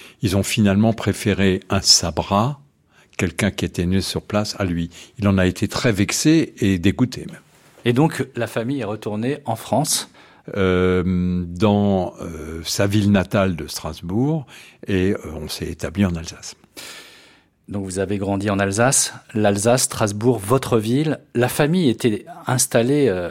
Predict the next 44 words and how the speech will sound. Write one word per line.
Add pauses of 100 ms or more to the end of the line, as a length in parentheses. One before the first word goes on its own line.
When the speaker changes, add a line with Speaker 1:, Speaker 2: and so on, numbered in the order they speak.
Speaker 2:
en
Alsace
depuis
plusieurs
générations,
en
venant
d'Europe
de
l'Est,
c'est
bien
ça ? (320)
Speaker 1:
La
famille
était (100)
installée
depuis
le
début
du
dix-neuvième
siècle
en
venant
de
l'Europe
de
l'Est.
Les
uns
après
les
autres (400)
avaient
émigré,
les
uns
à
quatorze
ans
avec
un
écu